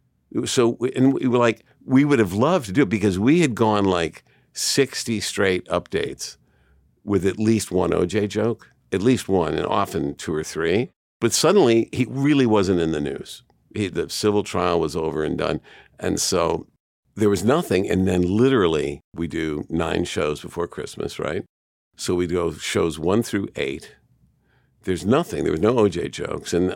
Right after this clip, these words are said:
I heard no, no complaints, you know. And then finally, there was a news story about, um, O J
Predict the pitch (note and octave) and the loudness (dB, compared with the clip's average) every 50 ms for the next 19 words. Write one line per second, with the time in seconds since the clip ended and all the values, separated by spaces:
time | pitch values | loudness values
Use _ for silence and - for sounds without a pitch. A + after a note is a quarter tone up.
0 | - F2 F2+ E2+ F2+ - G2+ F#2+ F#2 E2 E2 E2 - - - D#2+ E2 E2+ E2+ - | -4 -4 -4 -4 -2 -2 -2 -2 0 -2 -2 -2 -4 -4 -4 -4 -2 -2 -4 -4
1 | - E2+ D#2+ - D#2 C#2+ C#2+ C#2 - E2 D#2 D#2 D#2+ - _ - F2 F#2 E2 E2+ | -8 -10 -8 -6 -4 -4 -4 -4 -6 -4 -4 -4 -4 -4 _ -2 -2 -2 -2 -4
2 | - - - G2 G#2 A2 A2+ G#2 G2 F2+ E2 - - _ _ _ _ _ - E2+ | -4 -2 -2 0 2 2 2 2 0 0 -2 -4 -8 _ _ _ _ _ -6 -4
3 | E2 D#2 D2+ E2+ D#2+ E2 F2 F2+ F#2+ F#2 - - - E2+ E2 D#2+ D#2+ D2 C#2 D2+ | -4 -2 -4 -4 -2 0 2 2 0 0 -2 -4 -2 -2 0 -2 -2 -2 -2 -4
4 | D2 D2 D2 D2 D2 C#2+ C#2 C2+ - - - C#2+ - - _ _ _ _ _ _ | -4 -2 -4 -4 -4 -4 -4 -6 -6 -6 -8 -8 -12 -16 _ _ _ _ _ _
5 | _ _ _ _ - - F#2+ G2 G#2 F2+ F#2 G2+ F2 E2 E2 D#2+ D#2 D#2 D#2 D2+ | _ _ _ _ -2 0 0 0 0 0 -2 -2 -2 0 0 0 0 -2 -2 -4
6 | C#2+ | -8